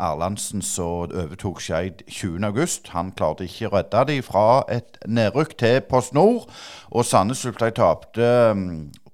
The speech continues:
to tre mot Fredrikstad. Helt på slutten så skåret Fredrikstad seiersmålet, og som vi vet, så har jo Fredrikstad rykket opp for noen runder siden, men tapet til Sandnes gjør nok at de er, eller det er ute av dansen for en, eh, kvalifiseringsplass. Bryne, de har et lite halmstrå.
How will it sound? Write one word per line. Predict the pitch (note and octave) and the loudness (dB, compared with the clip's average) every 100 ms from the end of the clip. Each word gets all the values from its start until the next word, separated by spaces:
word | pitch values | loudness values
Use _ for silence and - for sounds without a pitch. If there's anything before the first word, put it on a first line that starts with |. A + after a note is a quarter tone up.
| - - - | -20 -20 -12
to | - A2 A#2 | -8 -6 -8
tre | - G#2+ A2+ A#2+ | -6 -4 -2 0
mot | G#2+ G2+ | 0 -2
Fredrikstad. | - G#2 A2 D3 - C#3 | 0 0 0 -4 -4 -2
Helt | G#2 G2 G2 | 0 -2 -6
på | F#2+ | -10
slutten | G2+ G2+ - F#2+ | -6 -8 -10 -12
så | - F2+ E2 | -8 -6 -8
skåret | - E2 D2+ F2 | -8 -8 -4 -4
Fredrikstad | E2 D#2+ F2+ - E2+ | -6 -8 -10 -8 -8
seiersmålet, | D#2+ F2 G2+ G2 F#2+ F2 F2+ - | -2 0 0 -2 -4 -4 -4 -4
og | F2 E2+ - - - - - | -4 -6 -8 -20 -20 -20 -20
som | - - | -12 -4
vi | G2+ | 0
vet, | F#2+ A2 - | 2 2 0
så | F#2 | -2
har | E2+ | -2
jo | |
Fredrikstad | E2+ E2+ E2 E2+ E2+ | -2 -4 -4 -8 -8
rykket | D2+ - - | -8 -10 -10
opp | D#2 - | -10 -8
for | F2 | -10
noen | D#2+ D#2 D#2 | -8 -10 -10
runder | D#2 C#2+ F2+ G2+ | -10 -8 -8 -6
siden, | A#2+ B2 | -6 -4
men | G#2+ F2 E2 - - - - | -4 -4 -8 -16 -20 -20 0
tapet | G#2 A#2 - | 6 6 4
til | G#2 | 2
Sandnes | B2 A2 D#3 | 4 4 2
gjør | A#2 A2+ | 2 2
nok | A#2 G#2+ | 2 0
at | G2+ | 0
de | F#2+ G2 G#2 | 2 2 2
er, | G2 F#2+ | 2 2
eller | G#2 F#2+ - - - | 2 2 2 -2 -2
det | G#2 | 4
er | B2+ E3+ G2+ | 6 6 2
ute | F#2+ F#2+ | 0 0
av | D2 E2 D#2+ - - - - | 4 4 2 -4 -14 -16 -2
dansen | F#2+ F2 F2+ - F#2 | 2 2 0 -8 -6
for | F2+ D#2+ E2+ | -4 -2 -2
en, | E2+ E2+ | -4 -6
eh, | E2 D#2+ | -6 -6
kvalifiseringsplass. | - F2 E2+ - - E2+ E2+ - D2 - | -2 -2 -2 -10 -6 -4 -4 -6 -8 -6
Bryne, | F#2 B2 G#2 B2+ | -4 -2 0 6
de | A#2 | 6
har | A2 G#2+ A#2+ | 8 6 6
et | A2+ | 2
lite | G#2+ F#2 A#2 | -2 -2 2
halmstrå. | G#2 E2+ - A2+ D#3+ | 2 2 0 2 2